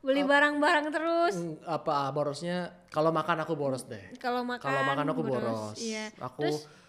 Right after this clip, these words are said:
Speaker 2: kalau makan belinya yang extra large, terus tambah lagi.
Speaker 1: Iya.
Speaker 2: Gitu.
Speaker 1: Terus sepatu.
Speaker 2: Ya, karena itu kan sampling, sampel.
Speaker 1: Ya udah, sekarang dibongkar sepatunya buat sampling sana.
Speaker 2: Ya, itu karena aku menghargai art.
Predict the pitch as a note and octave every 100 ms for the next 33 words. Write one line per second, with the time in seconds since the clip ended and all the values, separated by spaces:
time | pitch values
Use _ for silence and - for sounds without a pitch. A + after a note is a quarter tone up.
0 | _ - B2+ B2+ B2 C3 C#3+ D3 C#3+ B2+
1 | B2+ C3+ C3+ C#3+ D3 C#3 B2+ - C3+ A#2+
2 | A#2+ C3+ D3 C#3+ - C#3+ C#3+ C3 C#3 D#3+
3 | C#3+ C#3+ D3 C#3 B2 A2+ B3+ A#3+ A3+ G#3+
4 | - _ _ - - A#2+ G#2+ F#2+ - -
5 | D#4 D4 C4+ C#4 D4 - D#4+ D#4 D4+ C#4+
6 | - - _ _ _ _ C3 B2 A2 A2
7 | _ _ C#3 C#3 D#3 D#3+ E3 E3 D#3 D3
8 | C3 A#2+ G#2+ G#2 G#2 G2+ A#2 A2+ G2+ F#2+
9 | G2 - - E4 E4 A4 - F4 G4 F4
10 | E4 E4 F#4+ F#4+ E4+ F4 E4 E4+ G4 A4+
11 | - _ _ _ C#4+ D4 E4 D#4+ D#4 F4+
12 | F4+ F#4 F4 F4+ F#4+ A4 - - _ -
13 | G3 G3 F#3+ G3+ F#3 F#3+ G3+ G3 G3+ G3
14 | F#3 F3 D#3 D#3 D#3+ D#3 C#3